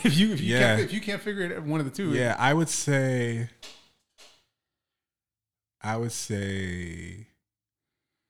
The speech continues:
Speaker 2: Japan was a huge, huge one. And go-, going to Japan and seeing the difference of cultures and being somewhere else made me realize, like, there's more than just being in South Oxnard.
Speaker 1: Yeah.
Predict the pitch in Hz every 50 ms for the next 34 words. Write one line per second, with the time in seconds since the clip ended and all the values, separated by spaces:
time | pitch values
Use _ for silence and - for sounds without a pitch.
0 | _ _ _ _ _ _ _ _ _ - 101 - - 101 95 98 95 85 82 82
1 | 85 90 90 98 - 98 90 87 87 - - - - _ _ _ _ _ _ _
2 | _ _ _ _ _ _ _ _ _ _ _ _ _ _ _ _ _ _ _ _
3 | - 98 98 92 87 80 82 87 95 _ _ _ _ _ _ _ _ _ _ _
4 | _ _ _ - 101 98 95 95 98 92 - 113 107 - 104 101 110 110 110 113
5 | 113 - - 117 101 95 104 - - 104 101 98 98 98 98 98 95 - - -
6 | 101 98 98 98 95 90 98 95 87 98 90 - 101 95 - 92 _ - 117 107
7 | 101 - 107 101 95 98 90 92 90 95 101 98 - 101 95 92 92 92 95 101
8 | - - 95 90 90 90 87 85 87 92 90 90 87 87 85 87 82 87 _ -
9 | _ _ _ _ _ _ _ _ _ _ _ _ _ _ _ _ 107 92 85 90
10 | 87 90 92 101 101 98 90 - 85 85 82 82 85 87 - - _ _ - 90
11 | 87 87 82 - - 87 82 78 71 76 82 - 110 98 95 104 110 _ _ _
12 | _ - 117 101 101